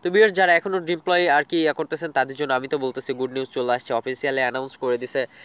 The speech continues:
আর কি গতকালকে। তো আপনারা পাঁচ দিন অনলাইনে থাকবেন ভালোভাবে, কারণ পাঁচ দিনে কখন, আহ, কাজ আসবে, কাজ আসার পর আর কি এক তুমুল, আহ, তুমুল একটা ঝড় উঠে যাবে, ঠিক আছে, কাজ করার জন্য। তো আপনারা সবাই আর কি তাড়াতাড়ি দেরি না করে, আহ, কাজগুলো কমপ্লিট করার চেষ্টা করবেন।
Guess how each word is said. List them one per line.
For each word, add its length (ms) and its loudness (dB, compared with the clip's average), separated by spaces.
আর 120 -2
কি 160 -6
গতকালকে। 560 -2
তো 100 -2
আপনারা 220 -2
পাঁচ 340 0
দিন 240 0
অনলাইনে 480 0
থাকবেন 380 -2
ভালোভাবে, 520 -4
কারণ 260 -2
পাঁচ 180 4
দিনে 300 -2
কখন, 380 0
আহ, 180 4
কাজ 240 4
আসবে, 240 -2
কাজ 260 2
আসার 160 -6
পর 220 0
আর 60 -2
কি 240 -4
এক 180 0
তুমুল, 360 0
আহ, 140 4
তুমুল 300 2
একটা 300 0
ঝড় 300 4
উঠে 220 -2
যাবে, 200 0
ঠিক 160 -8
আছে, 180 -2
কাজ 220 -2
করার 200 0
জন্য। 260 -6
তো 100 -4
আপনারা 220 -4
সবাই 280 0
আর 60 0
কি 140 -6
তাড়াতাড়ি 400 0
দেরি 220 0
না 100 0
করে, 240 -2
আহ, 440 -4
কাজগুলো 420 -2
কমপ্লিট 400 -4
করার 160 -2
চেষ্টা 320 -6
করবেন। 300 -8